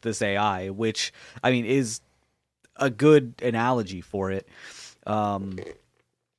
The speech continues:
because they, they made it where, uh, you were limited to fifty questions and responses, or maybe it was even five, I don't remember, but they, they made it very limited, the conversations that you could have with the A I.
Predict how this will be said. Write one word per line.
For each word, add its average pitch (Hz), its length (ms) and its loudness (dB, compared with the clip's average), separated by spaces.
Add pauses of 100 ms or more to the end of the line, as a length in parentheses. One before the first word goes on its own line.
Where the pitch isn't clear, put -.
(140)
because 135 340 0
they, 123 280 4
they 120 240 0
made 123 220 0
it 123 160 0
where, 117 520 0
uh, 110 280 -2
you 110 240 -4
were 110 160 0
limited 120 600 -2
to 120 300 0
fifty 113 760 -2 (320)
questions 113 520 -2
and 110 120 -2
responses, 110 680 -2
or 110 140 0
maybe 113 240 -2
it 104 40 -4
was 104 140 -6
even 104 180 -6
five, 107 640 -2
I 107 120 -8
don't 104 180 -8
remember, 107 480 -2
but 110 240 -4
they, 117 280 0
they 113 200 -4
made 113 180 0
it 95 120 -2
very 117 380 0
limited, 120 480 0
the 127 60 -6
conversations 110 760 -2
that - 180 -10
you 107 60 -8
could - 120 -10
have 127 360 2
with 113 120 -4
the 104 140 -4
A 98 160 -2
I. 98 220 -4